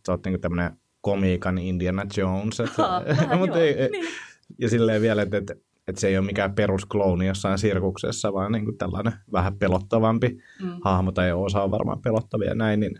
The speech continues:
Speaker 1: niin, niin toi on niinku tosi mielenkiintoista. Mitäs sit stand-up? Miten sä päädyit sitä, että oliko se tavallaan jatkoa tälle?
Speaker 2: Joo, no se tuli jatkona, että kun mä olin tehnyt väitöskirjan kaksituhatta yksitoista,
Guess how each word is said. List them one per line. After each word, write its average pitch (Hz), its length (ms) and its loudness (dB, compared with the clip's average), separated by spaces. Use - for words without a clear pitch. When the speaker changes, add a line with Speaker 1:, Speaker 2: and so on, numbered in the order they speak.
Speaker 1:
niin, 95 180 0
niin 95 180 2
toi 92 140 0
on 92 60 2
niinku 95 200 0
tosi 101 200 2
mielenkiintoista. 120 920 0
Mitäs 120 240 0
sit 110 240 -2
stand-up? 104 720 0
Miten 95 200 0
sä 98 60 0
päädyit 95 380 2
sitä, 98 280 2
että 85 140 -2
oliko 95 100 -2
se - 60 -14
tavallaan 92 300 2
jatkoa 95 400 0
tälle? 82 360 2
Speaker 2:
Joo, 180 400 0
no 254 280 0
se 294 160 -6
tuli 302 200 0
jatkona, 262 560 0
että 190 560 0
kun 214 100 -2
mä 220 80 2
olin 208 160 0
tehnyt 233 280 2
väitöskirjan 180 880 -2
kaksituhatta 175 520 -8
yksitoista, 185 720 -4